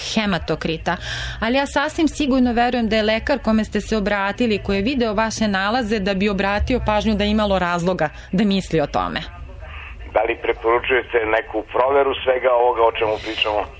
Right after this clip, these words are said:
Speaker 1: Naravno, da vam kažem, prosto savjet je jednom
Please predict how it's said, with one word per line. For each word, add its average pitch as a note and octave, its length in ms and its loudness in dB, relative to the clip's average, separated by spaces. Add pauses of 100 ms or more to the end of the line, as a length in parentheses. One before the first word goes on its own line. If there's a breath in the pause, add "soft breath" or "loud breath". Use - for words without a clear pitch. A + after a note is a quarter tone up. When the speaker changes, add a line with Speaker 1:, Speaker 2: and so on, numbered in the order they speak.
Speaker 1:
Naravno, B3 800 2
da G#3 160 2
vam G#3+ 220 2
kažem, F#3+ 680 0
prosto A3 400 0
savjet A3 580 -2
je A#3 100 2
jednom G#3 640 0